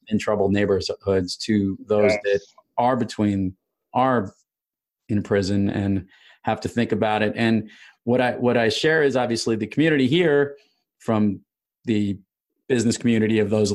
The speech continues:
Speaker 1: people in the professional world to the young alumni that are listening to this program as well. Hopefully we'll also gain an appreciation for these great programs that are going on as well, and, uh, continue to support them, because I think they're, they're vital, 'cause, uh, finding people like you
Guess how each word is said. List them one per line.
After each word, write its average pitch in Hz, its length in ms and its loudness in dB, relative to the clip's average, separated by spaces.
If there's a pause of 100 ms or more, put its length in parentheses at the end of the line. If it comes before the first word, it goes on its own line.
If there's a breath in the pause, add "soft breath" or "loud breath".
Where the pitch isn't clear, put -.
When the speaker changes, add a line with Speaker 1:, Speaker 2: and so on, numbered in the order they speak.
Speaker 1:
people 110 340 0
in 104 80 2
the 101 60 0
professional 120 520 0
world 110 260 2
to 104 100 -2
the 101 140 -2
young 110 300 0
alumni 110 500 2
that 104 240 0 (340 loud breath)
are 104 100 0
listening 107 440 2
to 107 120 0
this 101 140 -2
program 107 480 0
as 95 120 -6
well. 107 520 0 (360 soft breath)
Hopefully 127 420 0
we'll 113 140 2
also 113 300 0
gain 107 280 -2
an 104 120 0
appreciation 107 680 -2
for 101 140 -4
these 101 140 -6
great 101 180 0
programs 104 560 -2 (140)
that 104 100 -8
are 98 60 0
going 98 280 -2
on 98 200 -4
as 87 100 -8
well, 95 340 -2 (100)
and, 104 320 -6
uh, 95 140 -4
continue 104 380 -4
to 92 80 -4
support - 420 -4
them, 90 200 -6
because 85 340 -8
I 87 60 -4
think 90 200 -8
they're, 90 220 -4 (100)
they're 101 180 0
vital, 95 460 -2 (360 soft breath)
'cause, 92 320 -8
uh, 95 180 -4
finding 110 640 0
people 107 340 0
like 98 240 -2
you 98 460 -2